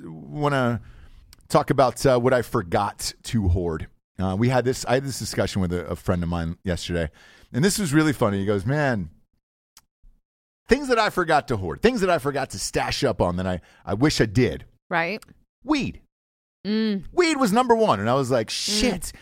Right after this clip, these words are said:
Speaker 2: Mm.
Speaker 1: you're right.
Speaker 2: Mm.
Speaker 1: I'm gonna run out of these electric
Speaker 2: Yeah, dude.
Speaker 1: capsules soon."
Speaker 2: Yeah, dude.
Speaker 1: Th-, these, those things are gonna run out. You know what I wish I had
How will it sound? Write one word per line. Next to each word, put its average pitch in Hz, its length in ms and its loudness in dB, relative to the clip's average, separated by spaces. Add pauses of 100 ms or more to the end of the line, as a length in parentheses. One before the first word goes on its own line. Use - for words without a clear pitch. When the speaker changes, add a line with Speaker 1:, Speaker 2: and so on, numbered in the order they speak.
(240)
Speaker 2:
Mm. 202 180 -4
Speaker 1:
you're 156 140 2
right. 190 340 0
Speaker 2:
Mm. 175 340 -10
Speaker 1:
I'm 214 220 0
gonna 254 200 0
run 185 240 2
out 175 200 2
of 107 480 0
these 120 220 2
electric 127 560 0 (560)
Speaker 2:
Yeah, 202 200 2
dude. 294 300 -2
Speaker 1:
capsules 110 560 2
soon." - 380 -2
Speaker 2:
Yeah, 240 160 6
dude. 233 280 -2 (580)
Speaker 1:
Th-, 147 160 4
these, 190 360 -2
those 180 240 0
things 208 220 2
are 165 40 2
gonna 156 180 2
run 135 160 4
out. 151 260 0 (260)
You 117 100 -2
know 143 80 4
what 117 100 2
I 85 40 -2
wish 185 280 4
I 165 80 4
had 113 360 2